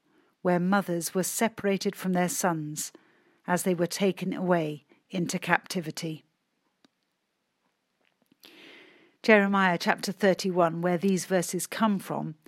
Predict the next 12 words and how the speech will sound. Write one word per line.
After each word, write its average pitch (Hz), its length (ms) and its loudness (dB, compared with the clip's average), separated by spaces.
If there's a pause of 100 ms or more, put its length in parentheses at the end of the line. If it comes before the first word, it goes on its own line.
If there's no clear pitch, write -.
(460)
is 196 160 2
in 196 160 4
fact - 640 -2 (800)
a 185 80 2
passage 190 560 2
of - 180 -8
hope. - 540 2 (1900)
It 202 180 2
speaks 226 500 0
of 180 140 -6
a 190 80 2
great 220 480 2